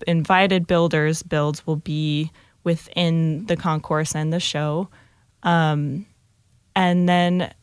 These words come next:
you know, Friday night, that's our opening night. So we have live music that will be happening downstairs. Um, that usually happens around seven thirty. Uh, so we, we'll open the doors for you to experience and roam,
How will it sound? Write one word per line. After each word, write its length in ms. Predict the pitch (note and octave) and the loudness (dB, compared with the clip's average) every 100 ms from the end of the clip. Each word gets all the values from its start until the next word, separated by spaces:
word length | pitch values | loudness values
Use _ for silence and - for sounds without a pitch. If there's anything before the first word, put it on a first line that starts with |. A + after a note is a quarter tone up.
| _ | _
you 100 | G3+ | -2
know, 220 | E3 D3+ F3 | 0 0 -2
Friday 480 | - F#3+ F3+ F3+ | 0 2 4 2
night, 280 | F3+ A3 E3 - | 2 2 2 -2
that's 200 | E3+ F3+ | -2 0
our 120 | F3 | 0
opening 380 | D#3+ - D#3+ D#3 | 0 -2 -2 0
night. 280 | F#3 F3+ - | 0 0 -4
So 380 | - D3+ D3 D3 - - _ - | -4 -2 -2 -4 -10 -20 _ -4
we 80 | F3 | 0
have 280 | E3+ D#3+ | 2 2
live 240 | F3+ F#3 F#3 | 4 4 4
music 500 | F3+ D#3+ F3+ F#3+ G#3 | 2 2 2 2 2
that 120 | F#3+ | 0
will 80 | E3 | 0
be 120 | E3 | 0
happening 600 | F3 E3+ D#3+ E3 E3 D#3+ | 2 2 2 0 2 2
downstairs. 920 | D#3 D#3+ E3 - - E3+ G#3+ C4 - A3 - | 2 0 0 -2 0 2 2 -2 -4 -8 -2
Um, 580 | E3+ D#3 D3+ D3 D#3 F3 _ _ _ _ _ _ _ - | 0 0 0 -2 -4 -8 _ _ _ _ _ _ _ 0
that 200 | F#3+ F3 | 2 2
usually 280 | E3+ F3+ | 0 0
happens 340 | F3 E3 E3+ E3+ | 0 0 0 0
around 240 | E3+ E3 | 2 0
seven 320 | - E3+ E3+ | 0 0 0
thirty. 420 | E3 E3+ F3+ C4 C#4 - - _ _ | 0 -2 0 -2 -4 -12 -20 _ _
Uh, 360 | - D#3+ D#3 D3+ | -6 -2 -2 -4
so 400 | - - F#3+ F3+ | -6 -2 2 2
we, 280 | F3 G3+ F#3+ - - | 2 0 -2 -6 -8
we'll 360 | A3 A3+ A3+ - | -2 2 2 2
open 300 | G#3+ A3 A3+ | 2 2 2
the 100 | A3 | 2
doors 360 | G#3 G3+ G3+ - | 2 2 2 0
for 120 | G3 | -2
you 140 | F#3+ | -2
to 120 | F#3+ | 0
experience 640 | F#3+ - - G3 G3 G3 E3+ | -4 -4 -2 0 0 0 -2
and 180 | D#3 | -2
roam, 560 | E3 G3+ G3+ G3 G3 G#3 | 2 4 4 4 2 0